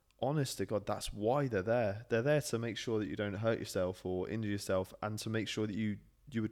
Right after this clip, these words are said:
Speaker 1: achieve what you wanna
Speaker 2: comfortable.
Speaker 1: achieve.
Speaker 2: Yeah.
Speaker 1: You know, your day at the gym or your session at the gym isn't a wasted one. You know, they might have, if, if a piece of equipment's broken, like, and you're not sure what else to do, and, you know, you can't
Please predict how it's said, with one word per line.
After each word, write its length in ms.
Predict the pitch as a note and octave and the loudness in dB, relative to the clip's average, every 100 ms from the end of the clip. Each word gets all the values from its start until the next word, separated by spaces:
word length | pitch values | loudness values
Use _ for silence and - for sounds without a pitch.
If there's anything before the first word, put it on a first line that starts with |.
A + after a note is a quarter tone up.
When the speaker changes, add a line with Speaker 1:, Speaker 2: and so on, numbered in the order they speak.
| - | -6
Speaker 1:
achieve 400 | - A#2 C3+ C3 | -6 0 0 2
what 160 | A2+ G2+ | 2 2
you 80 | A2+ | 2
wanna 140 | A#2 | 0
Speaker 2:
comfortable. 220 | G#2+ D#3+ | -2 -2
Speaker 1:
achieve. 200 | G3+ G#2+ - | -2 -4 -8
Speaker 2:
Yeah. 260 | G#3 G3+ G3+ G3+ - - | -10 -10 -12 -14 -8 0
Speaker 1:
You 80 | |
know, 60 | C#3 | 2
your 200 | B2 A#2 | 4 2
day 540 | A#2 C3+ C3+ B2+ A2+ - | 4 6 6 4 0 0
at 180 | A2+ - | -2 -2
the 80 | G#2+ | -2
gym 480 | C#3 A#2 G#2 B2 - _ _ _ _ - | 0 2 2 -2 -8 _ _ _ _ -4
or 80 | A2 | 0
your 120 | A#2 | 0
session 420 | - C3 - A2 | 2 0 0 -2
at 60 | G2 | -2
the 60 | |
gym 280 | G#2 A#2 G#2 | 0 0 0
isn't 480 | G2 G#2+ A2 G#2+ - _ _ - | -2 0 0 -2 -6 _ _ -2
a 80 | G#2+ | 2
wasted 500 | A#2+ D3 - G#2 G2+ | 2 0 -2 -6 -4
one. 320 | F2 F2+ G#2 _ _ _ _ - | -4 -4 -10 _ _ _ _ -8
You 120 | - | -4
know, 160 | A2 G#2 | -2 0
they 140 | B2 | 0
might 240 | C3+ B2+ A#2+ | 2 2 0
have, 360 | A#2+ A2+ G2+ - - | 0 0 -2 -12 -10
if, 120 | - - _ - | -10 -10 _ -4
if 160 | B2 | -2
a 60 | A#2+ | -2
piece 240 | C#3 A#2+ | -4 -2
of 40 | A2+ | -2
equipment's 420 | - E3 B2+ A#2 | 0 0 0 0
broken, 500 | G#2+ G2+ - F#2+ F#2 | 2 2 2 -4 -2
like, 160 | F#2 F#2 | -4 -4
and 120 | G#2 | -2
you're 100 | G#2+ | 0
not 160 | G#2 | 0
sure 160 | - G#2+ | 0 2
what 80 | G2 | 2
else 180 | G#2 - | 0 -2
to 80 | |
do, 380 | F#2+ A2+ A#2 A#2 | -2 0 2 0
and, 200 | G2+ G2 | -2 -4
you 80 | F#2 | -4
know, 80 | G2+ | -4
you 100 | G2 | -4
can't 280 | - G2+ | -4 -6